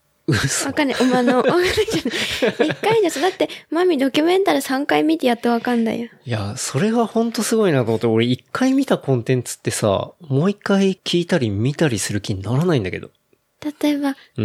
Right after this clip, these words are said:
Speaker 1: ん。
Speaker 2: あれさ、一回聞いて、例えば、あ、これちょっと調べてみて、
Speaker 1: うん。
Speaker 2: で、二回目聞いて、もちろん飛ばすよ。
Speaker 1: うん。
Speaker 2: いらないところは。
Speaker 1: うん。
Speaker 2: で、ガーってやって、聞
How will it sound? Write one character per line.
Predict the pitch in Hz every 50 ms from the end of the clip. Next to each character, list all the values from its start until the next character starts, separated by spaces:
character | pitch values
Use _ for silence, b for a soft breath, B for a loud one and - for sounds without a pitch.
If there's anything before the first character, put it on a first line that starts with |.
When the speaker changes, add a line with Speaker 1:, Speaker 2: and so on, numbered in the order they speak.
| 101 92
Speaker 1:
ん。 |
Speaker 2:
あ | - 262
れ | 262 262
さ、 | 269 - 269
一 | 262 254 - _ -
回 | - 339 349 339
聞 | 339 - 359 330
い | 320 330
て、 | - 359
例 | 339 330 - 330
え | 320
ば、 | 294 262 254
あ、 | - 269
こ | - - 294
れ | 311 320
ち | - 381
ょ | 370
っ |
と | - 302
調 | - - 277 311 330
べ | 339 330 311
て | - 262 240
み | 240 240 226
て、 | - - 294 269 B B B B
Speaker 1:
う | -
ん。 | 95 87
Speaker 2:
で、 | - 349
二 | 311 277 262
回 | - 269 262 254
目 | 262 269
聞 | 262 262 - - 233
い | 226 226
て、 | - - - - -
も | 262 285
ち | - - 392
ろ | 370 330
ん | 285
飛 | - 269
ば | 262 254
す | 254 - -
よ。 | 269 320 349 - _ _ _ -
Speaker 1:
う | -
ん。 | 95 85 87 101 - - -
Speaker 2:
い | - -
ら | 233 233 226
な | 220 220
い | 220
と | 220 226 226
こ | - -
ろ | - 226
は。 | 214 -
Speaker 1:
う | - 101
ん。 | 92 85 95 -
Speaker 2:
で、 | - 320 320 -
ガ | - 311
ー | 320 320 320
っ | -
て | - 277
や | 269 -
っ |
て、 | _ - - - _ _ _ _ _ -
聞 | - -